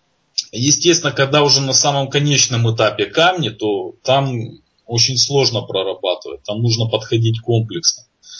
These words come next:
Если же на самом первичном этапе, когда просто идут импульсы боли,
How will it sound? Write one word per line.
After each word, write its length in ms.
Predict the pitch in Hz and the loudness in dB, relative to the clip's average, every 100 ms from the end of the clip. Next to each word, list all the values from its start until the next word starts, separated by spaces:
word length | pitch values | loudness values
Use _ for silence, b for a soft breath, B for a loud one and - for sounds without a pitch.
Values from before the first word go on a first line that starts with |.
| B B _ | B B _
Если 480 | 98 120 151 165 151 | -6 0 2 2 2
же 160 | 143 | 0
на 140 | 151 143 | 0 2
самом 460 | - 156 151 143 | 2 2 0 -2
первичном 760 | - 139 156 185 170 135 120 117 | -4 -4 -2 0 0 0 0 0
этапе, 340 | 113 101 - | 0 -2 -2
когда 320 | 92 101 107 113 | -6 -4 -2 -2
просто 640 | 127 127 120 - 113 - | 0 0 0 2 0 0
идут 360 | 120 120 120 120 | -4 -4 -4 0
импульсы 640 | 165 170 156 110 - 107 | 2 2 0 2 2 0
боли, 600 | 98 107 98 92 87 82 | -2 0 0 0 -6 -8